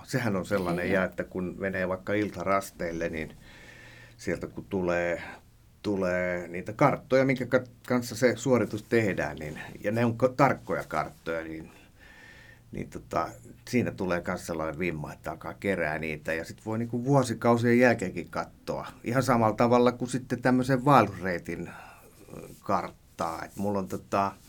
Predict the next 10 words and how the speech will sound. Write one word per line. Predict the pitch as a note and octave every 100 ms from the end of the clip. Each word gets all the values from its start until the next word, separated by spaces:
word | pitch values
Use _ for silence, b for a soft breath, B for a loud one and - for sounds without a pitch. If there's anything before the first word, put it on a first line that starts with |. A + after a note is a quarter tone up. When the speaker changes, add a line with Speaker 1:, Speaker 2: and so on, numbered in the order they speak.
| B B B B B
Speaker 1:
mä | -
oon | A2
itse | A2+ G2+
käynyt | G#2 F#2+ G2
aikanaan, | G#2+ G#2 G2 F#2+ F#2+ F#2+ F#2+ - -
ö, | G#2 G#2+ -
Akonkakualla | B2 B2 A2 - F2+ - F#2 E2 E2+
ja, | F2+ F2+ F2 F2+ -
ja | G2
tota, | - - - F2+